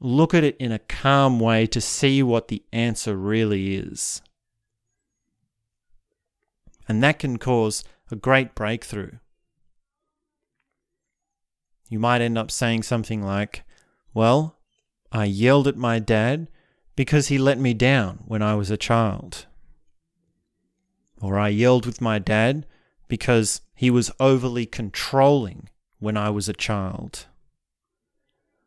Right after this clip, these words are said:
Or, "I yelled at my dad because I couldn't find him dependable. He didn't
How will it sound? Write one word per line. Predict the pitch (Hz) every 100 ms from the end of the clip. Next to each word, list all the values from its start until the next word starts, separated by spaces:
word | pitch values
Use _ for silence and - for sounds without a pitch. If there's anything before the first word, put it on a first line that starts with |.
| _ -
Or, | 104 101
"I | 98
yelled | 113 123 117
at | 107
my | 107 98
dad | 117 120 147 - - _ -
because | 113 - 131 131 131 - - _ _ _ _ _ _ _ _ _
I | 120
couldn't | - - 156 151
find | - 135 131
him | 131 127
dependable. | 113 110 - 127 127 120 98 92 - - _ _ _ _ _ _
He | - 104
didn't | 127 131